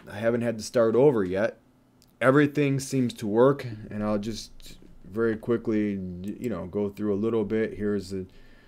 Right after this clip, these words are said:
few things here. The office, it's getting bigger, but not much. Multimedia,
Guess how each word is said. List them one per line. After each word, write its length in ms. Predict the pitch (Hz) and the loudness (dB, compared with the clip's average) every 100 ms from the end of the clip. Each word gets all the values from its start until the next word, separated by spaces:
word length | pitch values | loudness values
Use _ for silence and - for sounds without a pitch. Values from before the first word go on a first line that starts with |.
| - - - - - - | -20 -20 -20 -20 -20 -20
few 320 | - 151 160 | -6 2 2
things 400 | 143 156 143 143 | 4 2 2 2
here. 500 | 151 156 151 151 147 107 95 | 2 6 6 6 2 -4 -10
The 140 | 98 104 | -4 0
office, 540 | 120 123 139 139 139 | 2 2 2 0 0
it's 180 | 160 - | -6 -2
getting 320 | 165 165 143 | -2 -2 0
bigger, 340 | 135 135 135 | 4 6 6
but 160 | 127 123 | 4 0
not 200 | 131 113 | -2 0
much. 260 | 120 117 131 | 0 0 0
Multimedia, 880 | 147 139 139 131 131 131 135 139 | 2 2 2 4 4 6 6 4